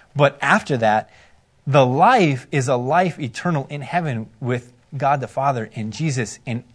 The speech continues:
everybody who's gonna be in heaven with us. And I think that's an incredible picture. Uh, and because of that, I think, I think that when we think about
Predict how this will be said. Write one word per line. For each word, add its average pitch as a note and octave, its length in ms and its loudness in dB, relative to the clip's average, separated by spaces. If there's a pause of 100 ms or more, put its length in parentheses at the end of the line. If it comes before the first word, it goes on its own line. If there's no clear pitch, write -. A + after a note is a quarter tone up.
(100)
everybody D#3 480 -2
who's B2+ 180 -2
gonna B2 160 -6
be A#2 160 -6
in B2+ 220 -10
heaven A2 300 -6
with A2 180 -6
us. F2+ 240 -8 (560)
And D3 100 2
I D3+ 80 4
think F3+ 200 -4
that's D#3 280 0
an C#3+ 140 -2
incredible D#3+ 800 -6
picture. C3 420 -8 (320)
Uh, C3 340 2
and D3+ 200 2
because G3+ 380 2
of E3+ 80 4
that, B2 180 8
I B2+ 80 6
think, A3 360 -2 (640)
I D#3+ 80 2
think - 280 0
that F3+ 200 0
when D3 140 0
we C#3 80 -2
think G#3+ 180 -2
about D3+ 420 2